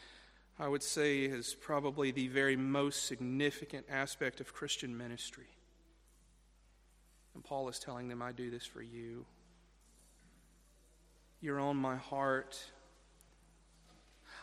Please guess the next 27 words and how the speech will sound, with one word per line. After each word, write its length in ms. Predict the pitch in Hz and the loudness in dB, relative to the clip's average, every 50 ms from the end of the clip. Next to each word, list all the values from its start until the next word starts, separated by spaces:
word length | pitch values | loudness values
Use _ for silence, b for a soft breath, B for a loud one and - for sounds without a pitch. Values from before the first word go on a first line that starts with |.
| B - | B -2
I 60 | 160 | 0
rejoice 720 | 156 147 139 139 139 - 165 170 175 180 175 170 - - - | 2 2 2 2 2 4 6 8 8 8 8 6 2 -2 -2
in 180 | 156 147 147 | 0 2 2
the 220 | 147 143 143 143 139 B B B B - | 2 2 2 0 -2 B B B B -4
triumphs 680 | - - - 170 160 165 165 165 170 160 - - - | -4 0 4 6 8 8 10 8 8 6 2 0 -2
of 140 | 156 135 151 | -2 0 -2
your 80 | 139 | -2
faith 420 | - - - 160 160 160 160 - - | -2 2 4 6 6 6 4 2 -2
that 100 | 160 151 | -2 -2
I 120 | 147 143 | -2 -2
hear. 480 | 147 - - 170 170 165 170 160 156 151 | -6 -6 -2 2 4 6 6 6 6 4
I 100 | 143 139 | 4 4
mourn 680 | 143 143 147 156 165 170 175 175 175 175 170 175 165 B B B B B B B - | 2 2 4 6 6 8 8 8 8 8 6 4 0 B B B B B B B 4
over 200 | 165 156 160 156 | 4 6 6 6
the 100 | 147 151 | 4 4
divisions 720 | 143 147 139 143 160 170 175 - - 180 170 170 165 - | 4 4 8 10 10 10 10 10 6 6 4 4 4 2
that 100 | 170 151 | 4 4
I'm 180 | 147 143 139 | 4 6 6
aware 460 | 143 143 127 123 147 156 165 170 165 165 | 4 4 4 6 8 8 10 10 10 10
of. 580 | 160 160 160 156 165 156 - - - - - - - - - - - - - - - - - - - - - - - - - - - - - - - - - - - - - - - - - - _ _ b b b b b b b b b b - | 10 10 10 10 8 4 -2 -8 -10 -12 -14 -16 -18 -20 -20 -20 -20 -20 -20 -20 -20 -20 -20 -20 -20 -20 -20 -20 -20 -20 -20 -20 -20 -20 -20 -20 -20 -20 -20 -20 -20 -20 -20 -20 -20 -20 -20 -20 _ _ b b b b b b b b b b 2
Hurting 380 | - 196 190 196 196 202 190 | 6 10 10 10 10 10 8
alongside 760 | 180 175 170 160 160 165 160 - - 202 185 190 196 196 175 | 6 6 6 6 6 4 2 2 4 4 6 6 6 6 4
you 200 | 185 190 196 190 | 4 4 4 4
when 180 | 175 160 151 143 | 4 4 4 4
you 140 | 139 143 147 | 4 2 2
hurt. 640 | - - 190 180 180 185 180 - - - - - - - - - - - - - b b b b b - - | 4 6 8 10 10 8 6 4 0 -4 -6 -6 -8 -12 -18 -20 -20 -20 -20 -20 b b b b b -10 -8
Weeping 960 | 160 165 180 214 226 240 240 240 240 - 240 226 208 196 180 170 160 151 | -6 0 4 8 10 10 10 8 8 8 8 8 8 8 6 4 2 -2